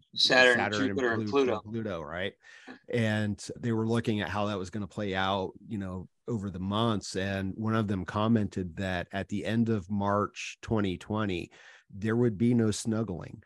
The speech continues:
Speaker 2: <laughs>
Speaker 1: Yeah, that's, that's good.
Speaker 2: You know, and it's like, they got that right. <laughs> They got
Speaker 1: Yeah.
Speaker 2: that very, very right.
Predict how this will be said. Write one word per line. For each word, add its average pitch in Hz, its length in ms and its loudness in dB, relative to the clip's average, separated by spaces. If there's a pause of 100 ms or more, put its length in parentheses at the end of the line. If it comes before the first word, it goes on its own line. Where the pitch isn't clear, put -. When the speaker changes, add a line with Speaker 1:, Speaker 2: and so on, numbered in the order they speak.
(200)
Speaker 2:
<laughs> - 640 4
Speaker 1:
Yeah, 147 300 6
that's, 156 500 4
that's 139 180 0
good. 139 280 2 (440)
Speaker 2:
You 127 120 6
know, 107 240 2
and 127 280 4
it's 117 140 0
like, 123 220 2 (240)
they 120 180 2
got 147 220 6
that 151 180 6
right. 110 500 2
<laughs> 139 440 4
They 170 80 10
got 139 180 2
Speaker 1:
Yeah. 123 80 2
Speaker 2:
that 131 220 0
very, 98 460 0
very 92 420 -2
right. 80 340 -8